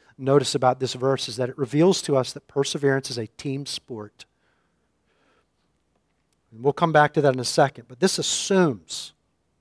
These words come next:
that we have an identifiable group of people with whom we are walking this road to the better Eden. Second, we want to be super rigid.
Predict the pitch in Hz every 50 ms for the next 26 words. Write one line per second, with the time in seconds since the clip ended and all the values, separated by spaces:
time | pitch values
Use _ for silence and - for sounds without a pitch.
0 | _ _ _ _ _ _ _ _ _ _ _ _ _ _ _ _ _ _ - 131
1 | 147 151 175 190 185 190 175 156 147 147 143 127 127 123 - - 160 196 202 -
2 | 208 - - - 180 170 170 180 180 180 170 180 170 - - 156 151 160 165 165
3 | - 151 - - - 165 156 151 - 143 131 123 147 180 180 - - 180 165 160
4 | 156 143 151 156 160 151 143 139 135 - - - - _ 131 123 127 151 170 180
5 | 180 - - 202 185 175 175 160 151 156 - - 160 135 139 143 139 139 139 139
6 | 139 _ _ _ _ _ _ - - 143 135 127 117 135 127 123 120 123 123 117
7 | 110 - 101 98 _ _ _ _ _ _ _ _ _ _ _ _ _ _ _ _
8 | _ _ _ _ _ _ - - - - 208 226 214 - 135 110 - _ _ _
9 | _ _ _ _ _ _ _ _ _ _ _ _ _ _ _ _ _ 165 170 185
10 | 175 156 147 - - - - 196 208 208 - 180 151 135 135 147 147 - 120 107
11 | 95 -